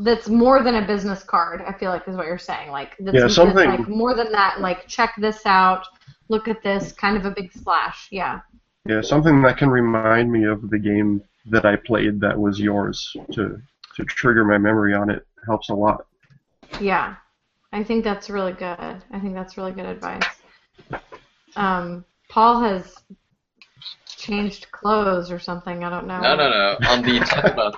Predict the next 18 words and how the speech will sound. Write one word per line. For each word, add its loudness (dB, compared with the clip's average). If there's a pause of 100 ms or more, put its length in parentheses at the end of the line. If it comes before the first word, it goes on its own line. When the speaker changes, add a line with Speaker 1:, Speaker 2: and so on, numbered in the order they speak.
(100)
Speaker 1:
<laughs> -6
Speaker 3:
sell 4
sheets, -6 (300)
I -8 (420)
have 4
a 2
sell 2
sheet -4
right 4
now 2 (460)
that -4
I 0
used -6 (120)
during -2
the -6 (160)
first -4
Gen 0
Con, -4